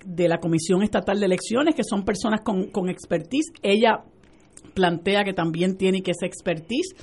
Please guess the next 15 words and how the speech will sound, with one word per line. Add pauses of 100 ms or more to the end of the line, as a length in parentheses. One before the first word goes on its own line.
(580)
Y
entonces, (100)
pues,
se
va (220)
a
ir
moviendo,
se
va
a
ir
moviendo
ese
Capitolio,